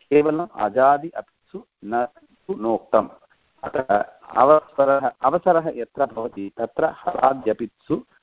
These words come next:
अपि कार्यं करोति। दा धातुः, धा धातुः अनयोः प्रसङ्गे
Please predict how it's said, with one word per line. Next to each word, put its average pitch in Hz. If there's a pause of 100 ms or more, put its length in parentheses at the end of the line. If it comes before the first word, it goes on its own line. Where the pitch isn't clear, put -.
(160)
अपि -
कार्यं 117
करोति। 113 (400)
दा 135
धातुः, 110
धा 151
धातुः 107
अनयोः 120
प्रसङ्गे 90